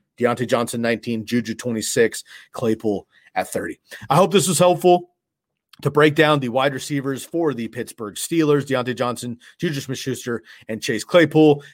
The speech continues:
Matt Canada, new offensive coordinator, what Big Ben wants to do, what he has been doing, how he's been doing it,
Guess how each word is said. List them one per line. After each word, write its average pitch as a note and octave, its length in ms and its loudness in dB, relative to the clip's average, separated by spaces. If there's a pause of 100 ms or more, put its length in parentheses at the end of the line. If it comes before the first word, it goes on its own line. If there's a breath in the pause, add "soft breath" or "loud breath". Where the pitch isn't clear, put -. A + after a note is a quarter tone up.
Matt B2 220 -2
Canada, D3+ 500 2
new C#3 160 2
offensive B2+ 320 -2
coordinator, C#3 400 0
what A2+ 180 -4
Big B2+ 200 -6
Ben C#3+ 240 2
wants C3+ 200 -4
to C3 60 -12
do, C3+ 160 0
what A2+ 160 -2
he G2+ 60 -4
has B2+ 260 0
been C3 100 -8
doing, B2+ 240 -4
how B2 220 -2
he's C3+ 180 0
been A#2+ 140 -8
doing F3+ 280 2
it, F#3 180 -2